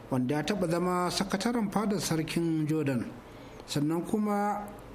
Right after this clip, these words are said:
har gabanin ma kama shi bisa wannan tuhuma,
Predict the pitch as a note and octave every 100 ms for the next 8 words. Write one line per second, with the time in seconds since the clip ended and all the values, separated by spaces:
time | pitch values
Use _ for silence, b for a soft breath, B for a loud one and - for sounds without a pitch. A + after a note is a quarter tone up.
0 | - G3 C4+ A3 G3 F3+ F3+ F3+ F#3 F#3
1 | F#3 F#3 F#3 F#3 F#3 G#3+ F#3 C#3 - A#3
2 | A#3+ A#3 - - - - - - C3+ C#3+
3 | E3 G3 E3+ C#3+ C3 A#3 B3+ A3+ C#3